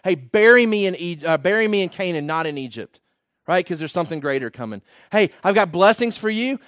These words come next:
I don't know what your future looks like in Egypt, but I got blessings for you when we get back to the land. It's gonna be better than anything this world can offer." And he says, "Look, you've got a shepherd that will guide you and deliver you from evil,"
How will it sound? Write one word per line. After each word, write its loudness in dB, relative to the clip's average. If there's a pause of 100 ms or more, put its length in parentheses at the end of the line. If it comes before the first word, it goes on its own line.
(100)
I 2
don't 4
know 2
what 0
your -6
future -6
looks -2
like 0
in -2
Egypt, -2
but -4
I -2
got -4
blessings 0
for -8
you -4
when -4
we -4
get -6
back -4
to -14
the -8
land. -6 (220)
It's -8
gonna -2
be -8
better -2
than -8
anything -6 (240)
this -6
world -4
can -10
offer." -8
And -12
he -2
says, -2
"Look, 4 (260)
you've -6
got 2
a -4
shepherd -2
that -6
will -14
guide -4
you -6
and -8
deliver -6
you -10
from -14
evil," -14